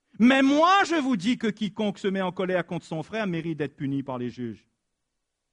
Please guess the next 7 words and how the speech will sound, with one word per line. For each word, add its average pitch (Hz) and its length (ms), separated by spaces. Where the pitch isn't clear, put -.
Alors 143 200
là, 185 420
fais 143 80
attention. 170 500
Jésus 202 380
dit, 254 200
mais 277 300